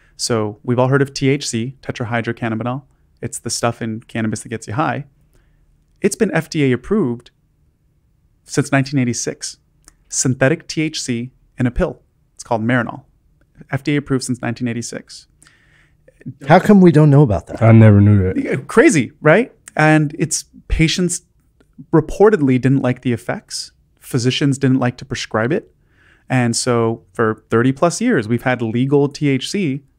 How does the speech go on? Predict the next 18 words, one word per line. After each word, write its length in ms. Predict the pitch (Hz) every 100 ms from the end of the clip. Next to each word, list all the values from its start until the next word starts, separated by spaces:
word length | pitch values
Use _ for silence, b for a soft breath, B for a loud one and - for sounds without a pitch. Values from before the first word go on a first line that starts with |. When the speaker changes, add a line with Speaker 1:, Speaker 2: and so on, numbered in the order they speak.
| _ _
Speaker 1:
Your 80 | 120
insurance 360 | 107 123 120 135
would 100 | 131
reimburse 360 | 143 127 117
for 140 | - 127
it. 40 |
Your 80 | 120
doctor 240 | 107 -
could 200 | - 139
prescribe 400 | 175 - 110 104
it. 200 | 120 - _ _ _
It 140 | 139 143
was 140 | 113
not 200 | 113 117
a 40 |
Schedule 340 | - 123 117 135
One 160 | 151
drug. 320 | 147 110 135